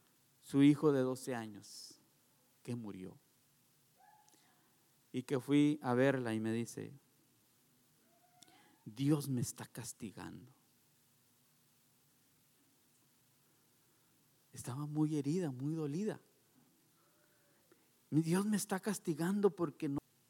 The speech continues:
Es como si estás diciendo que nuestro Dios es un ídolo al que le, le quemaban sus hijos,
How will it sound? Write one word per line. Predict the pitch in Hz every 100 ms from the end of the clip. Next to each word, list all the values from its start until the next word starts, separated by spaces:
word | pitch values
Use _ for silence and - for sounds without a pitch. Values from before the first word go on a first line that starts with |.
| _ _ _ _ _ _ _ _ _ _ _ _ _ _ _ _
Es | - -
como | - 165 156 147
si | 127 127
estás | 117 - 147 143
diciendo | 139 - 147 147 135
que | 139
nuestro | 120 120 - - 117
Dios | 110 127 131
es | 147 131
un | 151 147 170
ídolo | 196 175 160 156 - - - -
al | - 127 127 -
que | - 123
le, | 117 113 107 - - _ -
le | 113 117 107 104 101 98 104 _ _ _ -
quemaban | 127 120 143 165 160
sus | 127 135 - 196
hijos, | 196 - 156 139 -